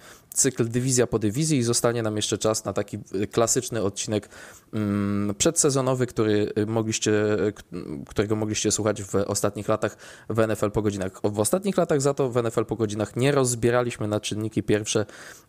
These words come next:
wszystkich dywizji, y, jedna po drugiej. Tym razem poszliśmy w tym kierunku, no i zobaczymy. Mamy nadzieję, że ten format Wam się spodoba.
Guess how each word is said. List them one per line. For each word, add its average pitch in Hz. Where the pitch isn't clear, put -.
wszystkich 120
dywizji, 113
y, 104
jedna 117
po 107
drugiej. 117
Tym 143
razem 123
poszliśmy 117
w -
tym 127
kierunku, 117
no -
i 320
zobaczymy. 104
Mamy 120
nadzieję, 113
że 107
ten 107
format 104
Wam 107
się 104
spodoba. 107